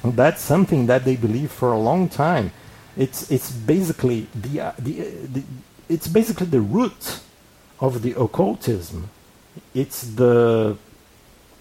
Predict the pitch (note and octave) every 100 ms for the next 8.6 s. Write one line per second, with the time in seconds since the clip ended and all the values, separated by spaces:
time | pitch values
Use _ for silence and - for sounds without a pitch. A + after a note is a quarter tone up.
0 | _ _ _ _ _ _ - - - -
1 | - - - A#2+ A2 G2 C3 F#3+ E3 E3
2 | - - D3 A#2+ G#2+ - A2+ - C3+ -
3 | B2+ A#2 - - - - - F3 D#3 D#3
4 | - D3+ D#3+ E3 - - - C3+ C3+ -
5 | A#2 A#2+ - C3+ F#3 - A#2+ G2 F#2+ D#3
6 | - - - - G#3+ G3+ F#3 - E3+ -
7 | - E3+ D#4+ - B2+ F2 - C#3+ - G3
8 | - G#3 E3+ G#3 -